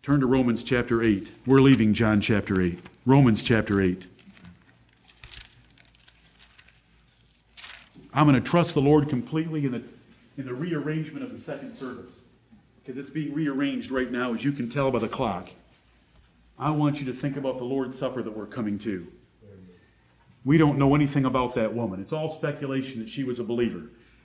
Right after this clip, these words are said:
We can't speculate that she ended up a believer. We can't speculate that she ended up in Spain. We don't believe any of that because it's not in the Word of God.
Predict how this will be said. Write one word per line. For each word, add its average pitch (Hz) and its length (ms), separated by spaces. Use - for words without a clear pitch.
We 151 160
can't 151 240
speculate 151 580
that - 320
she 147 220
ended 139 180
up 139 160
a 117 80
believer. 117 400
We 107 80
can't 151 280
speculate 147 520
that 143 140
she 139 160
ended 139 160
up 135 120
in 123 120
Spain. 139 380
We 120 100
don't 147 180
believe 147 240
any 151 160
of 127 80
that 110 220
because 120 240
it's 123 160
not 151 160
in 127 40
the 143 60
Word 147 220
of 117 80
God. 113 400